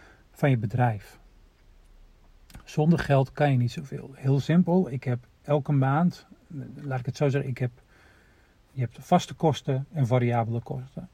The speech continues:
En binnen mijn bedrijf heb ik een aantal vaste kosten,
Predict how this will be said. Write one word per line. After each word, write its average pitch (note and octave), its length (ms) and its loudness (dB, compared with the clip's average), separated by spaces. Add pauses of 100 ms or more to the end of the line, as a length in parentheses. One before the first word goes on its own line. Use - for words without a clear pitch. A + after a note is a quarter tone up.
(120)
En A#2 320 -4
binnen B2 260 2
mijn A#2+ 180 2
bedrijf B2 480 0
heb B2 200 -2
ik B2 120 -2
een B2 160 -4
aantal B2 540 -2 (640)
vaste - 380 0
kosten, D#3+ 540 -2